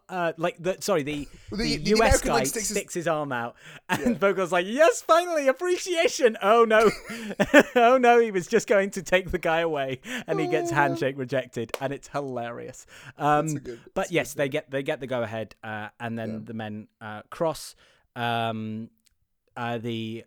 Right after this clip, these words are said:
Speaker 1: American guy is embraced immediately by Jesse Plemons, but Tom Hanks watches as, uh, Mark Rylance's character is just shepherded into the back of the car. Um,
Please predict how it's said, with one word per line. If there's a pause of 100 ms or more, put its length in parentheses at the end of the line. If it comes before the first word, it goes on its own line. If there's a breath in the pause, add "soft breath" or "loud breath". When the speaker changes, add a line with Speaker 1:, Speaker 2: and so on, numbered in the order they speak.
Speaker 1:
American
guy
is
embraced
immediately
by
Jesse
Plemons, (580 soft breath)
but
Tom
Hanks
watches
as,
uh,
Mark
Rylance's
character
is
just
shepherded
into
the
back
of
the
car. (600 soft breath)
Um,